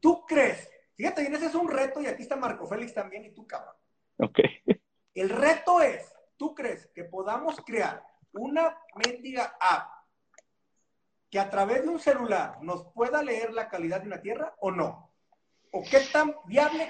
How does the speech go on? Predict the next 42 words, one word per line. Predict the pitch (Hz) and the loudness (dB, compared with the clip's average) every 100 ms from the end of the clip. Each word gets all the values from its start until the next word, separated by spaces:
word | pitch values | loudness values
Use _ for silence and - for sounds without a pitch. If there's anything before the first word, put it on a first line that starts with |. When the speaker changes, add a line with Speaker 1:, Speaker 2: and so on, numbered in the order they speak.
| - | -2
Speaker 1:
qué | |
tan | 262 - 269 | -2 -2 -4
difícil | 233 220 254 226 226 | -4 -8 -10 -2 4
es | 349 - - - - _ _ - | 4 4 -14 -18 -20 _ _ 2
para | 202 208 | 2 2
poder | 196 208 262 | -2 -8 -8
crearlo? | - 214 220 165 147 | -10 -6 -6 -6 -8
Te | |
voy | 220 | -4
a | 285 | -4
decir | 285 | -6
por | 254 | -10
qué. | - 233 - | -8 -10 -10
Porque | - - 123 | -6 6 8
Speaker 2:
Sí. | |
Speaker 1:
es | 104 | 8
muy | 302 302 | 4 -6
caro | - 254 262 | -2 0 0
hacer | - 262 | -4 -8
un | 262 | -8
estudio | - - 294 285 240 | -12 -8 -8 -8 -10
de | 185 | -16
tierra, | 170 240 233 - - | -16 -12 -8 -10 -12
güey. | _ _ _ - | _ _ _ 2
Speaker 2:
Es | 117 - | 4 8
caro, | 107 98 131 | 8 8 8
Speaker 1:
Por | 254 | 8
eso | 269 269 | 6 6
Speaker 2:
sí. | |
Speaker 1:
el | 95 - | 2 2
pequeño | 269 269 269 269 | -2 -4 -6 -4
agricultor | 277 254 262 - - 247 | -6 -8 -14 -16 -8 -8
no | 247 247 | -6 -6
va | - | -6
y | |
no | - | -6
lo | - | 0
Speaker 2:
No | 107 | 4
lo | 113 | 6
Speaker 1:
hace. | 110 | 6
Speaker 2:
puede | - 110 - | 4 2 0
hacer. | - 107 | 2 0